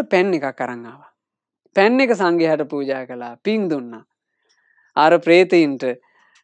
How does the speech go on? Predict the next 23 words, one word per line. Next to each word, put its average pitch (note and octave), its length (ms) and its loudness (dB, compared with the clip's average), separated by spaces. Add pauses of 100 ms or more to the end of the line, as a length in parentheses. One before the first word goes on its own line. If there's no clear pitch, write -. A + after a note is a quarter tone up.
නාන D#3 480 4
තටාක B3 580 2
පවා D3+ 340 2
පහළ C3+ 280 -6
වුණා A#2 260 -12
කියනවා. - 340 -20 (1200)
සාරිපුත්ත G3+ 480 4
මහරහතන් E3+ 600 -2
වහන්සේම D#3+ 560 -4
තමන් D#3+ 340 -2
වහන්සේට D#3+ 520 -4
ලැබිච්ච D3+ 480 -2 (680)
සිවුරු G3+ 460 2
වස්ත්‍රය E3+ 440 2 (640)
සංඝයාට D#3+ 500 -4
පූජා A2 360 -12
කළා. - 260 -20 (1000)
ඒ F#3 140 6
පින G3 180 0
අනුමෝදන් C#3 560 -6
කළා. A2 280 -20 (420)
අර D3 160 4
ප්‍රේතයින්ට D#3+ 640 0